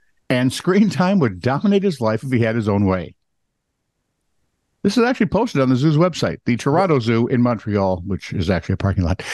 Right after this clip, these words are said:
The Toronto, I'm gonna stick to that story, see how many people can mess up.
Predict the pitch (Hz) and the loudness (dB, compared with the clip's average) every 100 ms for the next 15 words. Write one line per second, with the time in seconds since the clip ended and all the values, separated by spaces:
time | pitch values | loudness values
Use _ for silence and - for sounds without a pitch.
0 | - - - - 151 123 151 165 220 196 | -6 -6 -6 -2 -2 0 2 2 2 2
1 | 151 101 _ _ _ _ - 170 139 - | 0 -2 _ _ _ _ -2 0 0 0
2 | 165 113 110 95 113 120 101 117 120 107 | -2 0 -2 0 0 0 0 0 2 0
3 | - 127 110 90 92 107 - 90 | 0 -2 0 0 0 0 -2 -4